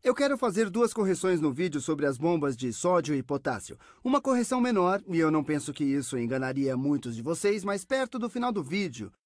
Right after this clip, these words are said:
como nós aprendemos, temos potássio sendo bombeado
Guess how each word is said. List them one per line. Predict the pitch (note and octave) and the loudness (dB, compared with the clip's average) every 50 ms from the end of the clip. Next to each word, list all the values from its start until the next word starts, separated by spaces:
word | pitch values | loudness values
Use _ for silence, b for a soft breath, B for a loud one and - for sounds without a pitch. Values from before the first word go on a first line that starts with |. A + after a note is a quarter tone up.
| _ - | _ -4
como | - D3 C3+ B2+ B2 | -2 0 0 2 0
nós | B2+ B2+ A2 | 0 -2 -2
aprendemos, | - - - F3 G#3 G3 E3 E3+ E3+ E3+ F#3 F#3+ F#3+ - - _ _ _ _ _ _ _ _ | -4 -4 0 0 0 2 2 2 2 4 2 0 -2 -4 -10 _ _ _ _ _ _ _ _
temos | - C4 C4 A#3+ B3+ B3 - | 0 0 2 2 2 0 -2
potássio | - - B3 A#3 A#3 A3 G3+ G3 G3 F#3+ - - G#3+ G#3 | -2 -2 -2 0 2 2 2 2 2 0 -2 -2 -2 -2
sendo | F#3+ - - G#3 G3+ G3 E3+ F3 | -2 -2 -2 -2 -2 0 -2 -2
bombeado | D3+ D3+ G#3 A#3+ A#3+ G#3+ A3 F#3 D#3+ D#3 D3+ D#3+ D3+ D#3+ E3 D#3 | 0 0 0 0 2 2 2 2 2 2 2 0 0 -4 -8 -8